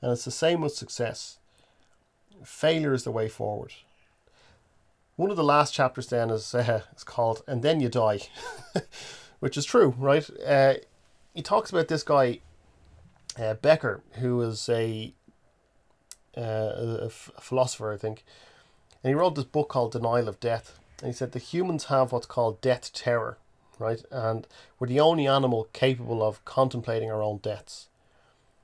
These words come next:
And it informs everything that we do. And because of that, there are two selves that we're all the time trying to maintain. One is the, the physical self, the one who eats and sleeps and, um, laughs and cries and so on. And then it's the conceptual self.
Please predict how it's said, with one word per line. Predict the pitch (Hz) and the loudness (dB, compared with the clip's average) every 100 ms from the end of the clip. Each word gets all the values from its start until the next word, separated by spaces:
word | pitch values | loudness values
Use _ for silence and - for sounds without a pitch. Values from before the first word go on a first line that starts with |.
| _ - | _ -2
And | 127 | 0
it | 127 | 2
informs | 123 - 151 151 135 | 0 2 4 6 6
everything | 127 123 120 | 4 4 0
that | 113 107 | -4 -4
we | 107 | -4
do. | 127 113 120 _ _ _ _ _ - | -2 -4 -8 _ _ _ _ _ -8
And | 123 | -6
because | 120 - 170 156 | -6 2 2 4
of | |
that, | 139 131 | 0 0
there | 120 | -4
are | |
two | 113 - 143 139 | -4 -4 -2 -2
selves | - 120 117 113 113 | -4 -2 -2 -4 -8
that | - 120 | -8 -6
we're | 113 107 - | -6 -8 -4
all | 127 120 | 0 2
the | 117 | 0
time | - 113 104 | -4 -6 -6
trying | - 110 | -6 -6
to | 110 | -6
maintain. | 107 104 - 110 101 | -8 -8 -4 -4 -2
One | 123 147 | 0 2
is | 131 | 0
the, | 123 117 - | 0 -2 -2
the | 113 | -8
physical | - 151 135 123 | -2 0 0 -2
self, | 131 135 135 | 2 0 0
the | 120 | -6
one | 117 120 | -2 -2
who | 113 113 110 - - - _ _ - | -2 -2 -4 -10 -20 -20 _ _ -4
eats | 131 - | -4 -4
and | 110 | -8
sleeps | - 131 135 - | -4 -2 -4 -6
and, | 113 107 101 - | -6 -6 -8 -10
um, | 110 110 107 104 104 - _ - | -6 -4 -2 -4 -8 -12 _ -4
laughs | 123 123 - | 0 0 -2
and | 110 | -2
cries | 131 131 127 | 2 2 2
and | 127 | -2
so | 127 135 | 2 2
on. | 139 147 - - - - _ _ _ _ | 2 0 -14 -20 -20 -20 _ _ _ _
And | 120 | -2
then | 156 165 | 2 2
it's | 143 | 2
the | - | -4
conceptual | 127 - 151 151 - 110 | -4 0 2 2 0 -6
self. | - 101 - - - | -6 -6 -8 -12 -20